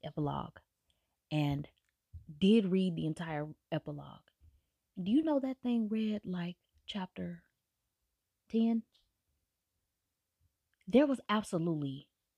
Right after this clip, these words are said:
no development. None. Things probably happened, but there was no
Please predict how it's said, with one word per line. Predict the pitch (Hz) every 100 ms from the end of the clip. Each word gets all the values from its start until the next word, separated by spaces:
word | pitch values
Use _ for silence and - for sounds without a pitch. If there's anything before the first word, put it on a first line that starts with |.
| _ _ _ _ _ _ _ _ _ _ _ _ _ _ _ _ _ _ _ _ _ _ _ _ _ _ _ _ _ _ _ _ _ _ _ -
no | 170 190 233
development. | 202 214 196 - - - - - _ _ _ _ _ _ _ -
None. | 175 151 90 - _ _ _ _ _ -
Things | 285 311 311 311 - - _ - -
probably | - 185 214 247 254 277
happened, | 285 302 - - - - - - - - - - _ _
but | 185 -
there | 202
was | 196 180
no | 180 165 160